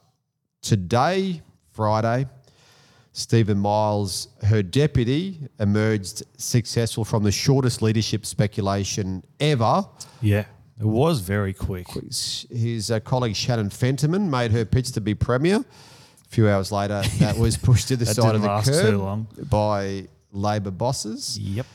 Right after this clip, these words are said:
Speaker 1: So that means that Stephen Miles now has about ten months to convince Queensland voters he's the best person to lead the government after the twenty twenty-four election due in October, last Saturday in October next year.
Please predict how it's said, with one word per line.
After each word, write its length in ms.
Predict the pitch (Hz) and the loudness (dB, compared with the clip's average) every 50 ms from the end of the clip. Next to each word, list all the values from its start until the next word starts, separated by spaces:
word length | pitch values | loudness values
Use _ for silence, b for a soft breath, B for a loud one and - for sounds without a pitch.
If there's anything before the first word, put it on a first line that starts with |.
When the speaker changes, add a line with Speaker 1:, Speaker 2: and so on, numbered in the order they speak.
| B B B B B B B B B | B B B B B B B B B
Speaker 1:
So 120 | - 131 | 2 2
that 120 | 139 143 156 | 2 4 4
means 220 | 147 143 139 120 113 | 2 2 2 0 -2
that 60 | 110 | -4
Stephen 420 | - - - 135 131 123 113 110 | -8 -4 -2 0 0 2 2 0
Miles 420 | 107 107 104 107 107 107 104 - - | 0 2 2 2 2 0 0 -2 -2
now 120 | 110 107 | 0 0
has 140 | 107 107 101 | 0 0 -2
about 240 | 104 98 104 101 - | -2 -4 -6 -6 -6
ten 260 | - - - 127 117 113 | -4 -2 0 0 2 2
months 200 | 110 113 107 - | 0 -2 -2 -4
to 120 | - - 110 | -4 -4 -4
convince 400 | - 107 90 87 104 101 - - | -4 -4 -4 -2 -4 -4 -4 -8
Queensland 600 | - - - 123 117 113 98 101 101 95 92 82 - | -12 -6 0 0 0 2 2 0 0 0 -2 -4 -2
voters 440 | 113 117 131 165 180 226 220 - | 0 0 0 0 0 -4 -6 -4
he's 280 | - 139 131 123 113 104 | -4 -4 -4 -4 -6 -6
the 100 | - 113 | -8 -8
best 300 | 92 127 123 117 - - | -4 -4 -6 -6 -6 -4
person 340 | - 123 120 110 - 113 107 | -2 -2 -2 -2 -4 -6 -6
to 60 | 104 | -4
lead 160 | 110 107 95 | -4 -4 -4
the 60 | 104 | -6
government 500 | 95 82 110 107 107 107 107 110 107 107 107 - - _ _ b b b b b b b b b b b b b - - | -6 -2 0 0 0 0 0 -2 -2 -4 -8 -16 -20 _ _ b b b b b b b b b b b b b -6 -2
after 260 | 104 107 101 - - | 0 2 2 0 0
the 80 | 101 | -2
twenty 280 | 98 - - 107 98 95 | -4 -2 -2 0 0 0
twenty-four 420 | - - 101 95 92 - - 95 | 0 -2 -2 -2 -4 -4 -4 -4
election 460 | 92 101 123 120 - - 92 90 85 - | -2 -2 -2 -2 -2 -6 -6 -6 -8 -10
due 280 | - - 113 104 101 98 | -6 -2 -2 0 0 0
in 120 | 95 95 | -2 -4
October, 640 | 101 92 101 - - - - 120 127 117 95 85 78 | -4 -6 -6 -8 -6 -2 -2 0 0 0 -2 -6 -8
last 360 | 90 98 104 107 110 101 - - | -6 -4 -2 -2 -2 -2 -2 -2
Saturday 220 | 120 107 98 101 | -2 -2 -2 -2
in 80 | 98 95 | -4 -4
October 420 | 90 92 - - - 107 101 95 | -6 -8 -8 -6 -6 -4 -4 -4
next 260 | 90 90 90 - - | -8 -10 -10 -10 -4
year. 140 | - 127 131 | -2 0 0